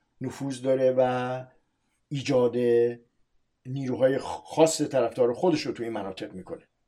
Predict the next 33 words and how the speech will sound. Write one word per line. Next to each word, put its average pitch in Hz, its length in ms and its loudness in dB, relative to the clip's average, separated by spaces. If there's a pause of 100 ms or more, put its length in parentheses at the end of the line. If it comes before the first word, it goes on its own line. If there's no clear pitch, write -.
(300)
در 139 140 4
سوریه 123 400 -4
می‌دونید 139 380 -2
که 123 420 0 (140)
به 117 80 -6
طور 135 200 -4
غیرقانونی 113 760 -4
در 131 160 4
سوریه 123 480 -6
هست، - 440 -6
در 101 160 -8
عراق 98 400 -6
هست، - 420 -6 (380)
نیرو 131 680 8
اونجا 127 240 -2
پیاده 139 300 0
کرده، 135 500 0 (400)
سوا 131 320 4
اینکه 127 200 0
نیروی 127 360 -2
نظامی 127 460 -2
داره 123 420 0 (600)
از 113 580 0 (180)
نیروهای 127 460 2
نیابتی 123 600 -2
زیادی 123 640 2
استفاده 143 420 -4
می‌کنه، 147 420 -6 (180)
چه 135 140 -8
بسا 127 240 2
بخشی 139 400 2
از 131 120 0
اون 139 240 -8